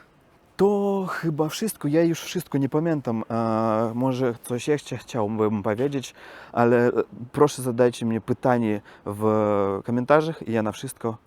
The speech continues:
e, postaram się odpowiedzieć, e, w komentarzach chyba. Mhm.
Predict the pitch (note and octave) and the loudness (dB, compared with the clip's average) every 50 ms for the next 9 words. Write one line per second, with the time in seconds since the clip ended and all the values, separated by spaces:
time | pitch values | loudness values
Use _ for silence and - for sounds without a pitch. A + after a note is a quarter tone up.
0 | _ _ - - F#2+ F#2 F#2 C#2+ C2 - _ _ _ _ - A#2 - - A2 G#2 | _ _ -12 -10 -8 -8 -8 -10 -12 -16 _ _ _ _ -12 -10 -6 -2 -2 -2
1 | G#2 G2+ G2 - - - G#2 - - G2+ F#2+ F#2+ F#2+ F#2 G#2+ G2+ - - _ - | -2 -2 -6 -6 -6 -6 -6 -6 -4 -4 -2 -2 -2 -2 -4 -6 -8 -14 _ -20
2 | - - - - - _ - - D#2+ E2+ F#2+ F2+ E2+ - - G#2+ G2+ G2 F#2 - | -20 -20 -20 -20 -20 _ -12 -8 -6 -4 -4 -4 -6 -6 -6 -4 -4 -4 -4 -6
3 | D#2 - - - - - - - - - - - _ _ _ _ _ _ _ - | -10 -12 -12 -16 -18 -14 -12 -12 -10 -12 -14 -14 _ _ _ _ _ _ _ -12
4 | - G2 G2+ G#2 A2 A#2+ | -10 -10 -8 -8 -8 -8